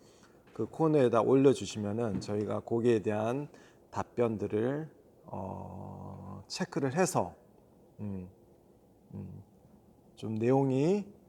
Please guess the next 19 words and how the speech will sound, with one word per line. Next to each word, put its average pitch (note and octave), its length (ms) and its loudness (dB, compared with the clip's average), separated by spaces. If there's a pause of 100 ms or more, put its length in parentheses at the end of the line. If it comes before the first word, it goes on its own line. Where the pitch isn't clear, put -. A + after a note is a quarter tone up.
(420)
괜찮다 B2+ 760 0
싶으면 D#3 580 2 (560)
저희가 A#2 580 2 (580)
그 G2+ 840 -6
올려드리도록 C#3+ 680 6
하겠습니다. G#2 520 -6
그것에 - 340 -12 (100)
관한 G2+ 220 -10
것들을. - 340 -20 (580)
그리고, C3+ 400 -6 (720)
음, A#2 240 -6
그 G3 180 12
외에 D#3+ 540 12
저희가 B2 300 2
이제 A#2+ 80 -2
세트 F3+ 880 6
관련된 C#3+ 480 6
부분들은, A#2+ 680 2 (840)
음, C3+ 720 -2